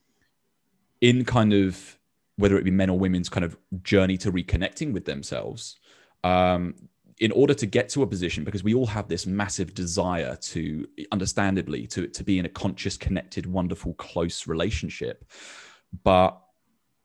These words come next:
that relationship has to start and end almost before you get to that point.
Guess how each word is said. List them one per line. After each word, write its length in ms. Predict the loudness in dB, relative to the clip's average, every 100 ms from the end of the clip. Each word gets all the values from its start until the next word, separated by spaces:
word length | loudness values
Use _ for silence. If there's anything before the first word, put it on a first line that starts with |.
| _
that 240 | 2 4 4
relationship 600 | 2 2 -2 -2 -4 -4
has 320 | -2 -2 -2
to 100 | -6
start 480 | -4 2 2 2 -2 _ _ -6
and 120 | -4 -2
end 200 | 0 2
almost 480 | 0 0 -4 -12 -20 _ -10
before 280 | -8 0 2
you 100 | 4
get 160 | 4 4
to 80 |
that 120 | -4 -6
point. 280 | -8 -8